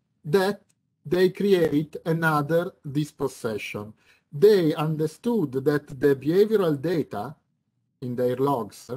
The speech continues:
the searches I made, the click I made on these searches, were, uh, were, uh,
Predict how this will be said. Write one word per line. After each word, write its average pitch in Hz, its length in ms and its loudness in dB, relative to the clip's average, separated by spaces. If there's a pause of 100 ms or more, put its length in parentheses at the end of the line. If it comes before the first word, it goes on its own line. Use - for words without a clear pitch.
(260)
the 117 120 -4
searches 135 540 -4
I 127 120 -4
made, 127 540 -8
the 120 120 -8
click 131 380 -8
I 123 120 -4
made 123 340 -8
on 117 160 -8
these 120 160 -12
searches, 135 580 -10 (640)
were, 165 520 0 (1800)
uh, 110 600 -12 (300)
were, 175 500 2 (1400)
uh, 117 280 -8